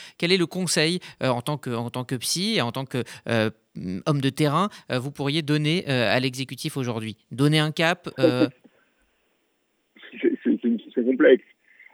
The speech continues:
Speaker 2: Euh, moi, moi, le, le seul, le seul cap, c'est, c'est bien qu'il s'inquiète, euh, que notre président s'inquiète et que son gouvernement s'inquiète, mais il faut maintenant mettre en place des mesures, euh, des mesures, euh,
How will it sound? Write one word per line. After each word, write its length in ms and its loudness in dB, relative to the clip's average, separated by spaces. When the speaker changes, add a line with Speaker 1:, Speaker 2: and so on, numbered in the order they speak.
Speaker 2:
Euh, 60 4
moi, 180 2
moi, 160 8
le, 100 10
le 220 8
seul, 160 2
le 180 6
seul 200 2
cap, 220 2
c'est, 200 2
c'est 100 4
bien 220 2
qu'il 180 -8
s'inquiète, 540 0
euh, 340 -2
que 60 -2
notre 180 -4
président 400 -2
s'inquiète 500 -2
et 40 -12
que 100 -20
son 140 -20
gouvernement 480 -6
s'inquiète, 340 -4
mais 160 4
il 180 0
faut 120 0
maintenant 380 -4
mettre 280 -2
en 60 -4
place 180 0
des 140 0
mesures, 600 0
euh, 360 0
des 140 0
mesures, 540 -2
euh, 320 -4